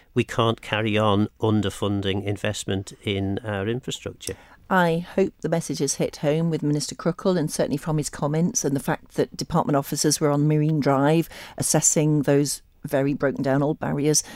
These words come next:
Speaker 2: days after the video came out. I think it has had a positive impact. It will, I think, continue to have more. And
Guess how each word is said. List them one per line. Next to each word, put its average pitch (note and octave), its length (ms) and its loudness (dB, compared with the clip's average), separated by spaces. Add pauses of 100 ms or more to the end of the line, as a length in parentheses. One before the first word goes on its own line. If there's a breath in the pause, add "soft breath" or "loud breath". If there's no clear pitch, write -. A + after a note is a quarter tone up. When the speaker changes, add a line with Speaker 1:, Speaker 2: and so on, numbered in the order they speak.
(500 loud breath)
Speaker 2:
days D3+ 300 4
after C#3 260 0
the C#3+ 80 2
video C#3 320 0
came C#3 300 -2
out. C3+ 380 0
I - 60 0
think F3 220 0
it C#3 120 -6
has E3+ 240 0
had D#3 160 -2
a - 20 -8
positive - 400 -6
impact. C3+ 460 0 (440 loud breath)
It - 140 0
will, D#3+ 300 4
I D3 40 0
think, C3+ 200 -2
continue D3 340 0
to - 100 -4
have C3+ 140 -2
more. D3+ 340 4 (640 loud breath)
And D#3+ 340 4